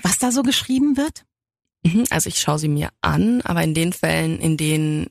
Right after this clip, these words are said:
Speaker 2: Nachrichten unbeantwortet sind. Das ist meistens der Fall, wenn eine Person nach, innerhalb von fünf Minuten direkt wieder Nachrichten sendet.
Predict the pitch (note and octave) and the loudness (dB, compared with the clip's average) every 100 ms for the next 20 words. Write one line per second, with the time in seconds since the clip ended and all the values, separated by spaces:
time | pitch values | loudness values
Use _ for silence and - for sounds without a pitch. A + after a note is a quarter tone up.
0 | - D#3 D3+ - - D#3+ D3+ - D3 - | -2 -2 -2 -6 -2 2 2 0 -4 -4
1 | D3 D3+ - D#3 D#3+ - _ - - _ | -6 -6 -2 -2 -4 -12 _ -20 -20 _
2 | - E3 D3+ D#3 D3+ - D#3+ - D#3 - | -2 -2 0 0 2 0 -2 -2 -2 0
3 | D#3 D#3 D#3 D3+ - D3 D#3 D#3 D#3 - | 0 0 0 -2 -2 -4 0 0 0 -2
4 | - D3+ D#3 - - D#3 D#3 - D3 - | -4 -4 -4 -4 0 2 0 -2 -2 0
5 | E3+ - E3 F3 - G3 G3 D#3+ D3+ - | 0 2 2 2 0 -2 0 -2 -4 -2
6 | D#3 D3 C#3 C#3+ - - D3 D3 C#3 A2+ | -2 0 -2 -6 -8 -6 -4 -2 -2 -2
7 | - | -8